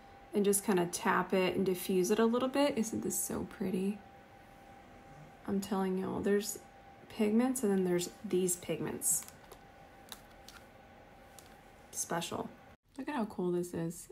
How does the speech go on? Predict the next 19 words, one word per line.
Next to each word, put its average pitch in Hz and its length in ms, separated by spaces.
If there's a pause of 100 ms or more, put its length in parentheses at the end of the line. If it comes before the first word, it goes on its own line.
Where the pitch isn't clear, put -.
(120)
You 214 80
can 202 140
see 196 240
through 196 280
it - 60
here, 202 600
but - 140
then 190 100
it's 180 160
perfectly 208 720
smoked, 208 560
and 190 120
then 185 140
you 185 80
have 196 140
the 185 80
depth. 180 580 (1300)
Love 156 320
it. - 280